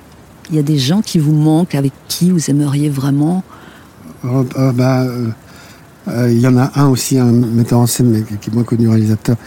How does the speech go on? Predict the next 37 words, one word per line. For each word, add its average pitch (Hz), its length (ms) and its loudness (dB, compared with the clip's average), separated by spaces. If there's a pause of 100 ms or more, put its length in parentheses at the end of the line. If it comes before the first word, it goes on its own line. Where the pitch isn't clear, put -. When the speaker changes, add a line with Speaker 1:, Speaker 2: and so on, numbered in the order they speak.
(280)
Speaker 2:
qui - 80 -20
s'appelait, 117 280 0
euh, 110 300 4
Sébastien 113 400 0
Graal, 135 380 2 (520)
euh, 104 180 -8
qui 95 140 -6
était 123 140 0
un 117 140 2
ami, 139 360 4
donc 110 240 0
lui 120 120 2
me 117 100 4
manque 110 220 0
beaucoup, 156 500 0 (140)
mais 127 380 0
évidemment, 123 440 0 (680)
Chacha, - 360 -2
parce - 140 -8
que 113 80 -12
tout - 120 -12
le 110 40 0
monde 117 100 2
l'appelait 104 220 -2
Chacha, 107 460 -2
tous - 80 -6
les, 95 280 -6
les, 98 160 -6 (280)
le 95 200 -6
Chabrol. 113 360 -2 (560)
Voilà, 107 200 -2
Chabrol 107 360 -2
me 113 80 2
manque, 117 360 2
euh, 104 580 -2 (880)
mais 131 80 -2
terriblement. 127 640 2